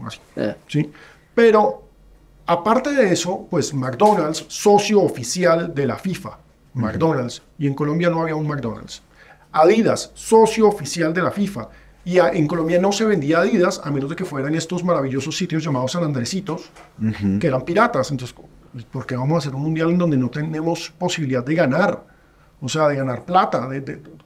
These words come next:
Speaker 1: ¿ah? Entonces le empezaron a hacer unas exigencias. ¿Qué pasa? Que Colombia, por la Constitución de mil ochocientos ochenta y seis,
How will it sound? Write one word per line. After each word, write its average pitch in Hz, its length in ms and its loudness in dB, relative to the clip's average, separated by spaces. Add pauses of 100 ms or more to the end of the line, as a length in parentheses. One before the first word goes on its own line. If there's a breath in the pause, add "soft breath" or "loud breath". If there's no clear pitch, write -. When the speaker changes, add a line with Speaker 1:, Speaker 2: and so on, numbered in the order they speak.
(120)
Speaker 1:
¿ah? 277 320 2 (720 soft breath)
Entonces 240 220 2
le 208 40 4
empezaron 175 300 2
a 185 40 2
hacer 156 160 -4
unas 156 160 -2
exigencias. 202 540 0 (120)
¿Qué 180 120 -4
pasa? 175 320 2
Que 143 280 -6 (400 soft breath)
Colombia, 202 640 2 (380)
por 151 200 -2
la 147 60 -4
Constitución 147 500 -6
de 170 80 0
mil 196 120 0
ochocientos 147 460 -2
ochenta 185 320 -4
y 131 40 -4
seis, 147 340 -6